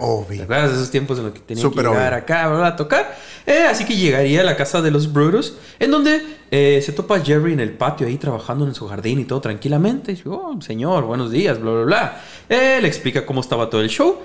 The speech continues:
Speaker 2: Y Jerry en vergüenza, sin dudarla, es como, "Uy, sí, me interesa, güey. Me interesa eso que estás vendiendo, enciclopedias. ¿Por qué no querría enciclo-, enciclopedias que nadie va a leer nunca?".
Speaker 1: Ajá.
Speaker 2: A huevo. Y le dice como, "Güey, cáele, vamos a mi casa para que me expliques todo el show". Obviamente,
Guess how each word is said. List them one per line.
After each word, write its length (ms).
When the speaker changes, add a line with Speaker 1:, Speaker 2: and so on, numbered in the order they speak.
Speaker 2:
Y 100
Jerry 380
en 340
vergüenza, 500
sin 180
dudarla, 280
es 80
como, 180
"Uy, 240
sí, 160
me 80
interesa, 720
güey. 140
Me 80
interesa 460
eso 140
que 60
estás 200
vendiendo, 360
enciclopedias. 540
¿Por 160
qué 80
no 120
querría 340
enciclo-, 440
enciclopedias 720
que 80
nadie 160
va 60
a 40
leer 200
nunca?". 340
Speaker 1:
Ajá. 300
Speaker 2:
A 60
huevo. 380
Y 60
le 80
dice 220
como, 160
"Güey, 280
cáele, 320
vamos 220
a 60
mi 100
casa 360
para 120
que 80
me 80
expliques 380
todo 120
el 60
show". 200
Obviamente, 520